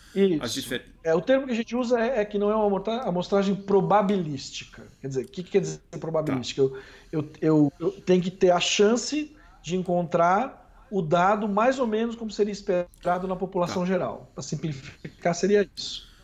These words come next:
Speaker 1: né? Então, quando eu faço uma amostra probabilística, eu, eu vou, eu vou tirar um dado que vai dizer, "Olha, tantos por cento dos brasileiros bebem de tal maneira", e isso, de certa forma,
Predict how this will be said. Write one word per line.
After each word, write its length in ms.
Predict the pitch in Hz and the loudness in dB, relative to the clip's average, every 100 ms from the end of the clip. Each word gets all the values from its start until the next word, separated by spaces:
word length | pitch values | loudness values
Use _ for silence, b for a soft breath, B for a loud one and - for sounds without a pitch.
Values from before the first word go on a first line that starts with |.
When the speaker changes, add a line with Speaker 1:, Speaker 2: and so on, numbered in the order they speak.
| - | -6
Speaker 1:
né? 180 | 135 170 B B B | -4 -4 B B B
Então, 200 | - 185 | -2 2
quando 140 | 190 208 | 4 4
eu 60 | |
faço 220 | 202 175 170 | 2 0 0
uma 60 | |
amostra 240 | 160 156 156 | -2 -2 -4
probabilística, 800 | 156 156 170 233 233 - 135 B B B _ | -4 -2 0 0 0 -6 -8 B B B _
eu, 200 | 151 139 127 | -6 -4 -2
eu 100 | 135 | -2
vou, 220 | 135 202 | 0 2
eu 80 | 147 | 4
vou 420 | 143 170 175 - | 6 6 4 0
tirar 300 | - 185 185 | 2 4 6
um 120 | 214 | 4
dado 220 | 180 196 | 4 2
que 60 | 202 | 0
vai 100 | 226 | -4
dizer, 200 | 202 202 | 0 4
"Olha, 360 | 175 151 120 120 - | 4 2 -4 -14 -8
tantos 220 | 185 202 | -4 -4
por 160 | 202 214 | -6 -10
cento 340 | - 185 196 | -6 -4 -4
dos 80 | 190 | -8
brasileiros 640 | 175 180 160 165 190 214 190 | 0 0 0 0 2 0 -4
bebem 400 | 165 175 196 180 | 0 2 2 0
de 100 | 185 | -2
tal 180 | 202 | 0
maneira", 360 | 202 208 180 214 | 2 2 4 2
e 140 | 220 | 2
isso, 300 | 208 202 240 | -2 -4 -8
de 60 | 226 | -6
certa 200 | 190 190 | -4 -4
forma, 380 | - 185 202 | 0 0 2